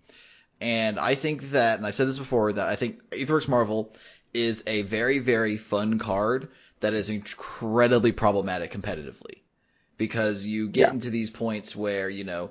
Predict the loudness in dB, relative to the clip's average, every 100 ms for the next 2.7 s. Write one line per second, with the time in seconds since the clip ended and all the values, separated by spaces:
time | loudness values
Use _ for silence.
0 | -14 -20 -10 -6 -2 0 2 2 2 0
1 | -4 -2 -2 -2 -2 -2 -4 -4 -6 -6
2 | -6 -8 -4 -4 -2 -4 -6